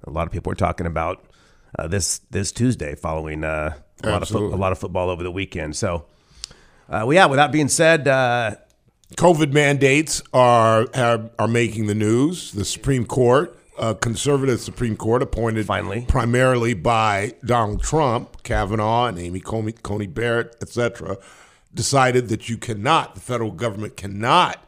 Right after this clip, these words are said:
Speaker 2: tell Chris Zucchini Incorporated that if you have more than a hundred employees, they must be vaccinated.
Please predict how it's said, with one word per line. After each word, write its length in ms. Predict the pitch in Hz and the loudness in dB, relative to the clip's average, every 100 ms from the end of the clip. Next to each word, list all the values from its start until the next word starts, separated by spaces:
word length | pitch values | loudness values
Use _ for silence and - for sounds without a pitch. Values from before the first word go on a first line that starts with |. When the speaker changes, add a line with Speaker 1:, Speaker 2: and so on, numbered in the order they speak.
| _ _ _ _ - | _ _ _ _ -10
Speaker 2:
tell 300 | - 135 110 | -2 -2 -4
Chris 400 | - 147 135 - | -4 -2 -2 -2
Zucchini 720 | 117 - 143 131 113 110 - | -8 -6 -4 -4 -6 -8 -10
Incorporated 1120 | 147 135 113 139 143 139 110 92 90 92 113 - _ _ - | -6 -6 -2 2 2 2 -4 -4 -6 -8 -8 -14 _ _ -10
that 160 | 110 110 | -6 -4
if 140 | 117 | 0
you 120 | 131 | 0
have 140 | 113 104 | 0 0
more 220 | 123 120 | 0 0
than 140 | 110 | 0
a 40 | 107 | -2
hundred 220 | 110 107 | -4 -6
employees, 800 | 101 107 104 120 147 104 117 - _ _ - | -6 -4 -2 0 -2 -4 -8 -12 _ _ -8
they 160 | 110 | -4
must 300 | 110 107 - | -4 -6 -8
be 120 | 113 107 | -10 -4
vaccinated. 800 | 139 160 - 107 92 - - | -2 -2 -4 -10 -10 -16 -20